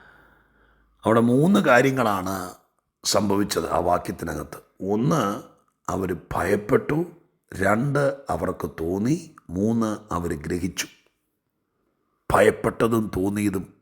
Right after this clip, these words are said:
പോട്ടെ, അവർ ഗ്രഹിച്ചത് മാത്രം ഇന്ന് ഞാൻ നിങ്ങളോട് പറയാം. എന്താ ഗ്രഹിച്ചത്? ഈ പ്രവൃത്തി ഞങ്ങളുടെ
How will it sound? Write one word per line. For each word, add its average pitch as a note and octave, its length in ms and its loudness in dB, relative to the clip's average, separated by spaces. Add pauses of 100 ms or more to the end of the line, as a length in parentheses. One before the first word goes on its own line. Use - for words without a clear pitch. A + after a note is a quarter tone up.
(360)
പോട്ടെ, D#2+ 280 2 (1000)
അവർ A#2 180 4 (200)
ഗ്രഹിച്ചത് C3 840 4
മാത്രം F2 520 -8 (460)
ഇന്ന് G2+ 180 -4
ഞാൻ F#2+ 180 -8
നിങ്ങളോട് E2+ 300 -6
പറയാം. - 320 -8 (140)
എന്താ C#3+ 260 2
ഗ്രഹിച്ചത്? G#2+ 560 -2 (1120)
ഈ G3 160 10 (240)
പ്രവൃത്തി - 640 -2 (380)
ഞങ്ങളുടെ C3 600 2